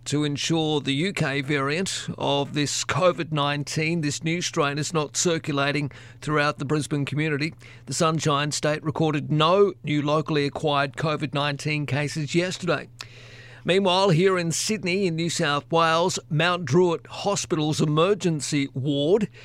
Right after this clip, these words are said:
is closed today after a positive covid nineteen case.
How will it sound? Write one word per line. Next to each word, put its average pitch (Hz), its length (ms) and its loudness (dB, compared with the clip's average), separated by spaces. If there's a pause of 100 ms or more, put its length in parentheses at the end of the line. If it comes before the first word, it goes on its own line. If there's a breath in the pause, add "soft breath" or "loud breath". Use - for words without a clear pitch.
(240 loud breath)
is 139 300 -2
closed 180 640 2
today 151 360 2
after 147 420 2
a 143 60 2
positive 151 600 -2
covid 143 420 0
nineteen 139 640 -2
case. 135 540 -4